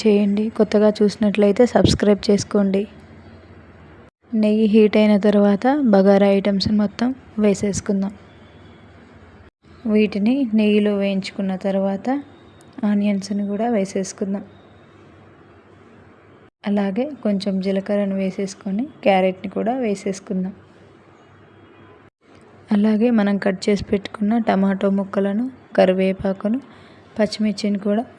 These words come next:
ఒక్కొక్కటిగా వేసేసుకోవాలి. ఇవి బ్రౌన్ కలర్ వచ్చేంతసేపు నెయ్యిలో వేయించేసుకుందాం.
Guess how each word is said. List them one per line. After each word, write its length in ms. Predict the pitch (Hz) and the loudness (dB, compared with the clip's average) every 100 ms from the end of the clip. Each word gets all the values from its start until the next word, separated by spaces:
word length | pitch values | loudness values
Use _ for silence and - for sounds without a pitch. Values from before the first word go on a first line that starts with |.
| 196 | -2
ఒక్కొక్కటిగా 520 | 202 208 202 208 285 277 | -2 0 0 0 0 0
వేసేసుకోవాలి. 840 | 214 185 202 - - 214 202 196 202 - - - - _ - - - - - - - - - _ _ _ _ 269 226 | -2 0 -2 -4 -4 -2 -2 -6 -10 -16 -20 -20 -20 _ -20 -20 -20 -20 -20 -20 -20 -20 -20 _ _ _ _ 2 6
ఇవి 140 | 214 196 | 6 6
బ్రౌన్ 280 | 214 214 214 | 4 4 4
కలర్ 200 | 208 202 | 4 4
వచ్చేంతసేపు 720 | 196 208 196 208 - 208 202 285 320 247 | 2 0 -2 0 2 0 0 -4 0 2
నెయ్యిలో 300 | 208 196 208 254 | 4 4 2 2
వేయించేసుకుందాం. 720 | 226 208 214 214 - 214 208 | 2 0 0 0 0 0 0